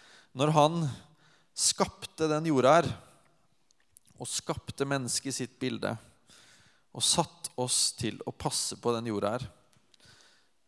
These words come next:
så begynte han da å gi oss ting. Han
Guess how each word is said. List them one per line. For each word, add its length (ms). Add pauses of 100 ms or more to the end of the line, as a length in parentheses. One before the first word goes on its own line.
(120)
så 180
begynte 380
han 100
da 120
å 80
gi 360
oss 180
ting. 240 (360)
Han 140